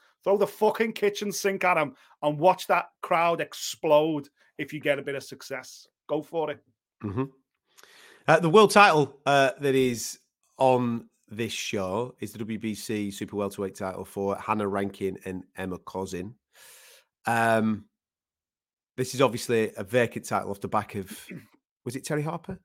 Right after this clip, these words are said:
Speaker 2: Who had, who had the W B C belt? Was it Terry Harper that had the
Speaker 1: Terry
Speaker 2: W B C
Speaker 1: Harper, yeah.
Speaker 2: belt? Um,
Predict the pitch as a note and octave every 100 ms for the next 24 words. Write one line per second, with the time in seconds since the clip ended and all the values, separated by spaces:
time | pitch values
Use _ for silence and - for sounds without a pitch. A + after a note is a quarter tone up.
0 | _ F3 F#3 - F3 G3 D#3 C#3+ B2 A2+
1 | G#2 G2 F#2 E2 B2 A2+ A2+ G2+ F2 F2
2 | D#2+ E2+ E2+ - C#2 D2+ - - - _
3 | _ - - - - - - - B2 B2+
4 | B2+